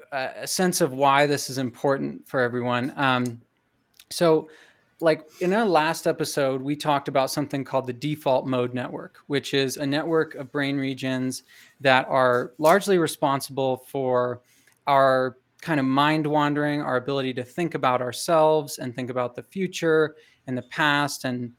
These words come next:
um, it's involved in a lot of things, but we talked a lot in that episode about how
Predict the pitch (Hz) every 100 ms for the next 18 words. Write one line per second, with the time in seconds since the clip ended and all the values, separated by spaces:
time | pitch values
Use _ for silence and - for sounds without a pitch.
0 | _ _ - 143 135 123 131 - 165 196
1 | 214 190 165 143 139 131 123 135 123 117
2 | - 151 143 - _ _ _ _ _ _
3 | _ - 170 175 214 254 220 180 175 170
4 | 165 156 147 139 - 143 139 135 131 -
5 | 160 156 156 151